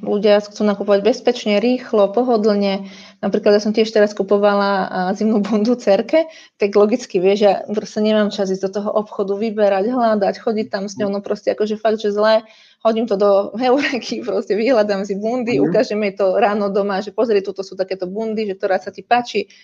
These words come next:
Speaker 1: Vieš, klikli sme, prišlo to, no dneska som to tu mala, včera som to objednávala.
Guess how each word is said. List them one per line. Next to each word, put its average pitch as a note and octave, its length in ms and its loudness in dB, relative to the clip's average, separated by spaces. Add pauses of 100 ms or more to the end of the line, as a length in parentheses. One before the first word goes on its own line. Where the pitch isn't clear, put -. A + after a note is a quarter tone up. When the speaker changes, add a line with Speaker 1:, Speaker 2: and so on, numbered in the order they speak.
(100)
Speaker 1:
Vieš, G3 240 -2
klikli D4 320 2
sme, G3+ 160 -2
prišlo A3+ 340 0
to, G3 160 0
no F#3 80 -2
dneska G3 300 -2
som F#3+ 160 -6
to F#3 80 -6
tu F3+ 180 -6
mala, F#3+ 160 0
včera F#3 240 -2
som F#3 160 -10
to - 80 -6
objednávala. F3 640 -2